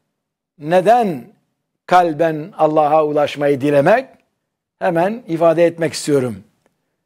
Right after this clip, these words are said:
Kur'an-ı Kerim'de tam yedi tane ayet-i kerimede imanın şartı olarak dile getiriliyor.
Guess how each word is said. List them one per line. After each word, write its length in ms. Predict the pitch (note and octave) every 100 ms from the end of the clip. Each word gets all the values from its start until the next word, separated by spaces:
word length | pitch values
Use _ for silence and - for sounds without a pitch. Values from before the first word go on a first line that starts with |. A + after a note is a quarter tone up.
| _ _ _ _ -
Kur'an-ı 340 | D#3 G3 G3+
Kerim'de 680 | F3 G3 G3 F#3 A3 F#3+ -
tam 260 | - G3+ G#3+
yedi 380 | F3 F#3 F#3+ C4
tane 240 | F#3 F3+
ayet-i 340 | F3 F3 F3+
kerimede 680 | - E3+ E3 D#3+ F#3+ A3+ - _ _ _ _ _
imanın 480 | D#3 F3 E3+ F#3 A3
şartı 420 | - E3+ E3+ G#3+
olarak 400 | A#3+ E3+ D#3+ C3+
dile 180 | C3+ C#3+
getiriliyor. 680 | C3+ C3 C3 B2 A#2+ F#2+